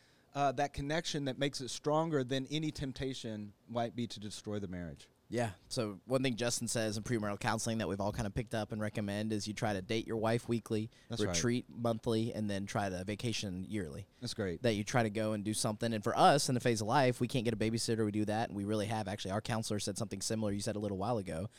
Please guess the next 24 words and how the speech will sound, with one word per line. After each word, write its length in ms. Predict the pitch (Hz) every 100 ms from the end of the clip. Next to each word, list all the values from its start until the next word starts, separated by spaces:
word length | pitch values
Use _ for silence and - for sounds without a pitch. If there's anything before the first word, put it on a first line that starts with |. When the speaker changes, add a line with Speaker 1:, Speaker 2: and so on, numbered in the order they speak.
| -
Speaker 2:
to 100 | -
connect 340 | - 107 107 -
at 80 | 104
the 100 | 101
end 80 |
of 80 | 104
the 60 | 104
day. 320 | 98 87 107
So 160 | - 85
for 160 | 76
us, 120 | 80
Speaker 1:
Mm-hmm. 80 | 78
Speaker 2:
kids 180 | 107 98
are 40 | 107
in 60 | 98
bed 120 | 101
a 40 |
little 200 | 104 101
earlier, 360 | 90 101 104 110
it's 80 | 101
about 180 | 85 -
eight, 200 | 92 98
eight 160 | 95
thirty. 340 | - 101 110